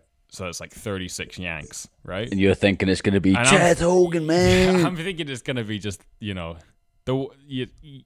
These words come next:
Speaker 1: you know, I, I, I was, I'm happy
Speaker 2: You're
Speaker 1: to say I
Speaker 2: typical
Speaker 1: was,
Speaker 2: American.
Speaker 1: I was terribly mistaken, and everyone
Speaker 2: Mm-hmm.
Speaker 1: was super cool.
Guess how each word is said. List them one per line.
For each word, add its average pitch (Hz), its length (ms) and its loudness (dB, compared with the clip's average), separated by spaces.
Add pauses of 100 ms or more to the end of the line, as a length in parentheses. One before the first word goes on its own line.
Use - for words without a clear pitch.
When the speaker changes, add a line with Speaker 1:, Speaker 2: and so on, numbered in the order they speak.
(100)
Speaker 1:
you 156 180 -4
know, 85 240 -4
I, 117 180 0
I, 131 340 0
I 120 140 -8
was, 113 300 -8 (520)
I'm 92 80 -16
happy 120 180 -2
Speaker 2:
You're 101 60 6
Speaker 1:
to 110 80 -10
say 127 120 4
I - 20 -
Speaker 2:
typical 104 260 0
Speaker 1:
was, 85 160 2
Speaker 2:
American. 78 200 -6
Speaker 1:
I 110 40 -6
was 107 180 -10
terribly 101 920 -8
mistaken, - 680 -14 (160)
and 90 200 -16
everyone 87 480 -8
Speaker 2:
Mm-hmm. - 160 -12
Speaker 1:
was - 220 -20 (100)
super - 360 -10
cool. 87 580 -12